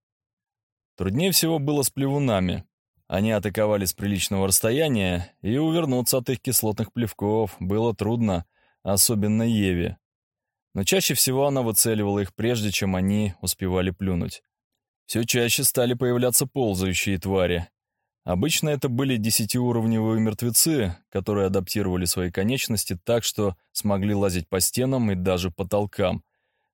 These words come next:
Так что приходилось смотреть во все стороны. Через десять минут вокруг нас было несколько десятков тел, а мой опыт увеличился на тридцать тысяч. Но это мелочи, с учётом того, что до нового уровня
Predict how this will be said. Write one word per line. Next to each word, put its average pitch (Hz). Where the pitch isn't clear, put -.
Так 113
что 131
приходилось 107
смотреть 101
во 92
все 110
стороны. 92
Через 143
десять 165
минут 135
вокруг 107
нас 120
было 113
несколько 104
десятков 95
тел, 87
а 92
мой 120
опыт 139
увеличился 107
на 95
тридцать 92
тысяч. -
Но 156
это 135
мелочи, 98
с -
учётом 95
того, 110
что -
до 92
нового 98
уровня 110